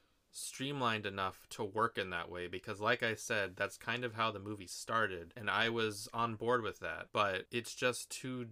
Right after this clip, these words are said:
dull and repetitive. Again, with over an hour of not wearing the Wonder Woman suit, it wasn't that either, unfortunately, which I don't think is all that difficult to pull off. That seems pretty intuitive to make a Wonder Woman movie.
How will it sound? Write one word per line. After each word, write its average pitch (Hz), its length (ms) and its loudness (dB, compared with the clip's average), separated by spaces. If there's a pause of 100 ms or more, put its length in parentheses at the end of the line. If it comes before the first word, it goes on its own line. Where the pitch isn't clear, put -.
(180)
dull 113 460 4
and 107 120 -2
repetitive. 98 920 -6
Again, 110 400 2
with 95 160 -6
over 101 240 0
an 95 120 -2
hour 107 360 2
of 101 100 -2
not 104 240 -2
wearing 104 240 0
the 95 60 -6
Wonder 101 260 -4
Woman 90 300 -10
suit, 85 380 -10 (420)
it 110 160 -6
wasn't 110 420 -4
that 95 240 4
either, 92 380 -4
unfortunately, 87 760 -6
which 85 180 -10
I 120 120 4
don't 139 180 -6
think 120 180 -6
is 95 140 -4
all 98 220 0
that 95 200 0
difficult 95 500 -8
to - 40 -20
pull 92 260 -6
off. 87 220 0
That 92 180 -4
seems 110 240 -8
pretty 110 280 -4
intuitive 92 720 -8
to 110 100 -10
make 107 160 -2
a 98 80 -6
Wonder 98 260 -4
Woman 87 300 -8
movie. 87 400 -10